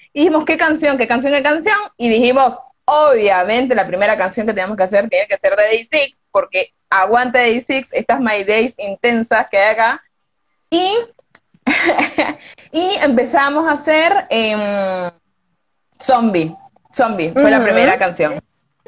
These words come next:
Speaker 1: que analizamos, porque justo había sido el comeback más reciente de Day Six, y, y dijimos, bueno, ¿sabes qué? Vamos a hacer algo. Vamos a grabar un primer episodio, tipo como piloto,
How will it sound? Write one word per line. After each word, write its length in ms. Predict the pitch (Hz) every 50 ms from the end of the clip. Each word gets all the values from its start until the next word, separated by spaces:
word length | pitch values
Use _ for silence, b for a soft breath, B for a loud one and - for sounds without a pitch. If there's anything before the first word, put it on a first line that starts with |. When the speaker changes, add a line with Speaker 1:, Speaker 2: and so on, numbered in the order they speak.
| - - -
Speaker 1:
que 60 | -
analizamos, 680 | 185 190 190 196 214 226 233 302 285 277 285 294 302 302
porque 240 | 262 226 180 190
justo 280 | 226 220 226 226 - 254
había 360 | 233 240 247 247 240 240 240
sido 280 | 240 - 269 247 240 247
el 100 | 240 233
comeback 420 | 233 214 208 202 196 196 196 -
más 180 | 226 214 214 226
reciente 380 | 214 208 - 220 220 233 240 233
de 40 | 233
Day 180 | 240 240 262 262
Six, 420 | - - 311 330 330 - - _ _ _ _ _ _ _ _ _ _
y, 140 | 247 262 247 - - - - _ _ _ _ _ _ _
y 80 | - 349
dijimos, 340 | 359 339 320 294 302 330 294
bueno, 240 | 226 196 185 185 196
¿sabes 220 | - - 370 -
qué? 120 | - 403 269
Vamos 220 | 240 262 254 -
a 40 | 226
hacer 180 | 214 214 180
algo. 240 | 175 156 151 151 151
Vamos 260 | 170 226 262 330 330
a 80 | 330 285
grabar 460 | 285 269 262 269 277 269 277 285 277 -
un 160 | 285 285 269
primer 280 | 302 285 277 277 285 285
episodio, 640 | 285 294 277 269 - 339 359 349 349 359 349 349 -
tipo 260 | - 247 - 214 214
como 400 | - 226 220 214 202 202 196 - _ _ _
piloto, 640 | 240 226 233 254 285 311 320 339 277 - 302 320